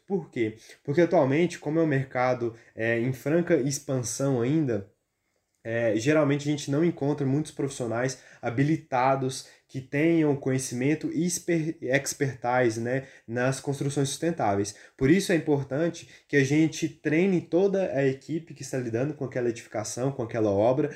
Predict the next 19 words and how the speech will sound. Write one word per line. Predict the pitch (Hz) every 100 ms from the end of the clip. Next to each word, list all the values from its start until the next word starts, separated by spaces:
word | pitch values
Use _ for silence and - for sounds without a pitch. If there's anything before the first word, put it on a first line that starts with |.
| - -
para | 135
que | -
todos | 180 170 147
eles | 147 170 - - _
possam | 151 175 190 - 143
ter | 143 147
uma | 151 131
base | 110 113 131 147 139 147 143 - -
e | 131 143 147
focar | 143 156 151 156 170
nos | 170 -
seus | 147
processos | 147 135 131 - 139 143
da | 135 135
forma | 139 135
mais | 131 139 143
sustentável | 147 143 135 135 131
possível, | 160 147 - 143 113 104
né? | 117